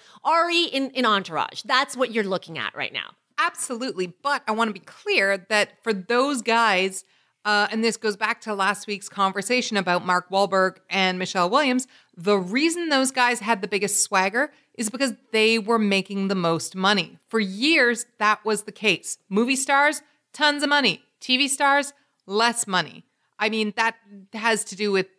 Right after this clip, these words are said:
Speaker 2: boring reasons about the global economy and T V sales and so forth. T V is lucrative for dozens of reasons it didn't used to be. But if you're getting real basic about it,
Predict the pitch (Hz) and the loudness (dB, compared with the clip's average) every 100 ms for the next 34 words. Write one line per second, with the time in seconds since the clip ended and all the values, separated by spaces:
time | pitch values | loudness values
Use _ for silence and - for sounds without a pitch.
0 | _ _ _ _ 208 202 202 196 202 190 | _ _ _ _ 2 2 2 0 0 -2
1 | 175 180 - 185 190 180 185 165 202 202 | -4 -2 -2 0 0 0 -2 0 0 2
2 | 190 180 170 - 226 202 185 190 180 175 | 2 -2 -4 -4 -2 -2 -2 2 2 0
3 | 170 151 226 208 170 - - - 214 208 | -4 -2 -2 0 -2 -4 -8 -4 -2 0
4 | 196 180 160 - _ _ _ _ _ _ | 2 2 0 -8 _ _ _ _ _ _
5 | _ _ _ 202 190 196 185 185 170 190 | _ _ _ -4 -2 -2 0 0 0 0
6 | 180 175 165 170 _ 220 220 208 208 175 | 2 2 0 -20 _ 0 0 2 -2 0
7 | 190 185 180 165 170 170 180 254 262 - | 0 0 0 -4 -8 -6 -2 0 -2 -6
8 | 165 160 _ _ _ 220 220 277 285 262 | -8 -8 _ _ _ -4 -2 -2 -2 -2
9 | 190 190 220 170 - 185 196 - - 269 | -4 -2 -2 -2 -4 -2 -2 -4 -6 -2
10 | 277 339 | -2 -2